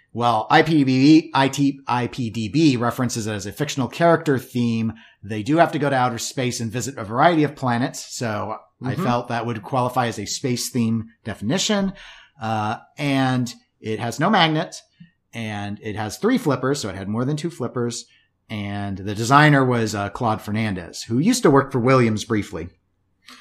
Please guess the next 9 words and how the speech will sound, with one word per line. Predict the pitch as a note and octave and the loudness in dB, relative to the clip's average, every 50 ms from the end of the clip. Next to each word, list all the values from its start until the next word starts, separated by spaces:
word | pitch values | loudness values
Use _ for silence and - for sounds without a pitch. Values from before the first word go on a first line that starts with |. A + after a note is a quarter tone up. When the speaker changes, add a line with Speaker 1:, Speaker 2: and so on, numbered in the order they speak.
| - - | -10 -6
Speaker 1:
And | - B2+ | 0 2
Speaker 2:
See, | C#3+ D3 C#3 C#3 D3 | 4 4 4 4 2
Speaker 1:
then | - - - - | 0 -4 -8 -6
Speaker 2:
my, | C#3 C#3+ C#3+ C#3 C#3 C#3+ | -2 0 2 2 2 0
see | C#3 - D3+ C3+ | 0 0 0 0
here, | A#2+ B2 C#3+ D3+ D3 C#3 B2+ A2+ G#2+ - - - - - - - - - - - - - - - - - - - - - - - - - - - - _ _ _ _ _ - _ _ _ _ _ _ _ _ _ _ _ _ _ _ _ _ _ _ | 2 6 8 8 8 8 6 0 -4 -8 -12 -18 -20 -20 -20 -20 -20 -20 -20 -20 -20 -20 -20 -20 -20 -20 -20 -20 -20 -20 -18 -18 -18 -20 -20 -20 -20 _ _ _ _ _ -20 _ _ _ _ _ _ _ _ _ _ _ _ _ _ _ _ _ _
I | - B2 B2+ C3+ | 0 2 2 4
was | C3+ C3+ C3+ - | 2 0 -2 -4
thinking | - - - C#3 C3 C3 B2+ B2+ - B2 A#2+ A#2 A2+ A2 G#2 G#2 | -10 -2 0 2 2 2 2 0 0 0 0 0 -2 -4 -6 -8